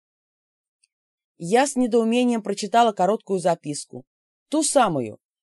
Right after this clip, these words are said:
которую черкнула в попыхах, советуя ему на пару дней придержать своих резеров от прогулок по Харону. Я, правда, и Рогу тоже написала, но не думаю, что он послушался.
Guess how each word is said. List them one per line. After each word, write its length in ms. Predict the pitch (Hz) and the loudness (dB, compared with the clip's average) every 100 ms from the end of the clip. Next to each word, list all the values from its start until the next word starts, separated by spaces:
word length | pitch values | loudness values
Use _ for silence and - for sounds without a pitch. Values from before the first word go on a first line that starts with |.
| _ | _
которую 420 | 196 196 247 247 | 2 6 6 6
черкнула 460 | 262 254 269 254 190 | 2 0 2 2 2
в 60 | |
попыхах, 580 | 190 185 185 233 247 - _ _ _ _ - | -2 -4 -4 -2 -2 -4 _ _ _ _ -4
советуя 580 | 226 226 294 302 262 | 4 4 4 -2 -2
ему 300 | 247 214 233 | -2 -2 -2
на 140 | 220 214 | 0 0
пару 300 | - 247 247 | 2 2 2
дней 220 | 226 277 | 2 0
придержать 560 | - 185 190 185 233 - | 0 -2 -2 0 -2 -2
своих 360 | 180 214 - | 0 0 -2
резеров 540 | 185 262 190 147 139 135 | -4 -2 -2 -4 -4 -6
от 140 | 165 | -4
прогулок 480 | 180 185 226 226 - | -2 -2 -2 -4 -6
по 100 | 214 | -6
Харону. 600 | 220 214 190 131 110 117 _ _ _ _ _ _ _ _ | -2 -2 -2 -4 -8 -14 _ _ _ _ _ _ _ _
Я, 220 | 170 233 | 2 2
правда, 340 | 240 262 226 269 | 4 2 2 2
и 40 | |
Рогу 300 | 302 285 165 | 2 0 -2
тоже 280 | 214 190 151 | -2 0 -2
написала, 640 | 139 170 - 156 120 107 - _ _ _ _ _ | -6 -8 -8 -6 -6 -8 -16 _ _ _ _ _
но 120 | 202 254 | 0 4
не 160 | 302 | 4
думаю, 340 | 247 302 208 185 | 2 2 2 0
что 140 | 208 | -2
он 100 | 190 | 0
послушался. 840 | 196 196 202 156 - 123 - - | 0 -2 -4 -6 -8 -12 -14 -18